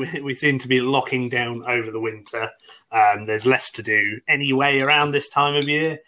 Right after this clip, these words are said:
and, uh, hopefully people will start to get things for, like, Christmas and birthdays and things, that we would all take the opportunity to actually create new armies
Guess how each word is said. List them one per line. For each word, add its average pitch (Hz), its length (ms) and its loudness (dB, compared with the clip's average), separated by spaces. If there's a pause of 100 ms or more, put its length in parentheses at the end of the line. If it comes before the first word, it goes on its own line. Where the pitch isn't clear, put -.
(280)
and, 117 460 0
uh, 117 240 -4
hopefully 127 360 -2
people 104 240 -8
will 107 60 -10
start 104 260 -2
to - 60 -12
get 104 140 -8
things 107 240 -12
for, 104 80 -16
like, 98 260 -14 (800)
Christmas 233 400 0
and 202 80 -4
birthdays 220 480 2
and 214 100 -8
things, 226 460 -4 (300)
that 147 260 0
we 196 300 4
would 185 180 8
all 165 340 6
take 160 280 0
the 147 80 2
opportunity 131 360 -2
to 120 220 -10
actually 123 680 -4 (100)
create 120 440 -2
new 123 240 0
armies 113 560 -2